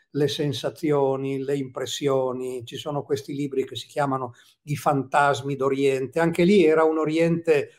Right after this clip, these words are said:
un pochino immaginario, un pochino falso, le baiadere, cioè le, le, le, le donne velate, gli harem, ehm, eccetera, eccetera. Ehm, ero un piccolo collezionista di pittura orientalista, ne ho un pochino a casa, niente di,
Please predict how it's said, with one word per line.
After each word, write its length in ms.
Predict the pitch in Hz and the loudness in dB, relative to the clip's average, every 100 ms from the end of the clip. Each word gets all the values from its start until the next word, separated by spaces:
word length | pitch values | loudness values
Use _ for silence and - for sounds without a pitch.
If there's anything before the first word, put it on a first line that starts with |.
| _ - | _ -2
un 160 | 165 | -2
pochino 460 | 160 170 - 175 160 | 2 0 2 2 4
immaginario, 1080 | 156 151 147 143 139 156 160 143 135 127 123 | 2 2 2 0 2 4 4 4 2 0 -2
un 280 | 127 127 120 | -4 -8 -6
pochino 420 | - - 135 135 | -8 -4 -4 -4
falso, 760 | - 139 139 117 - 117 107 - - - - | -2 2 2 0 -6 -6 -6 -8 -20 -20 -10
le 300 | 135 139 131 | -2 0 2
baiadere, 880 | 139 139 139 139 139 139 135 135 127 | 2 2 2 4 6 4 2 0 -2
cioè 240 | 143 131 | -4 -2
le, 220 | 127 127 | -2 -4
le, 220 | 123 127 123 | -4 -4 -4
le, 380 | 123 127 123 - _ - | -2 -2 -2 -6 _ -10
le 240 | 135 135 | -2 0
donne 360 | 143 147 143 135 | 2 2 2 0
velate, 640 | 135 127 131 139 - 127 | 2 4 4 2 -4 -8
gli 140 | 127 | -2
harem, 680 | 131 131 135 131 131 127 131 | 2 2 2 0 -4 -6 -8
ehm, 400 | 127 123 120 120 - | -6 -6 -6 -8 -6
eccetera, 480 | 135 - 123 123 120 | -6 -6 -12 -8 -8
eccetera. 600 | 117 104 104 123 107 101 _ _ _ - | -8 -12 -12 -8 -8 -8 _ _ _ -10
Ehm, 600 | 135 131 123 123 135 139 | -8 -8 -10 -8 -8 -2
ero 280 | 170 190 170 | 2 4 4
un 200 | 151 131 _ | 2 -4 _
piccolo 480 | - 233 233 180 170 | -2 0 2 4 4
collezionista 1200 | 170 160 160 165 160 156 160 - - 175 175 190 123 | 4 2 2 -2 -4 -2 -4 -6 -2 2 2 0 -8
di 140 | 135 | -12
pittura 440 | - 127 143 139 | -12 -6 -2 0
orientalista, 720 | 135 131 120 117 117 110 - 127 | 0 -2 -6 -6 -6 -6 -8 -6
ne 120 | 143 | 0
ho 260 | 147 135 | 2 0
un 140 | 123 117 | -2 -6
pochino 460 | 143 143 139 123 | -8 -8 -8 -4
a 80 | 117 | -4
casa, 280 | 117 - 110 | -6 -16 -12
niente 440 | 123 147 131 131 | -6 -4 -4 -6
di, 280 | 117 120 113 | -6 -4 -4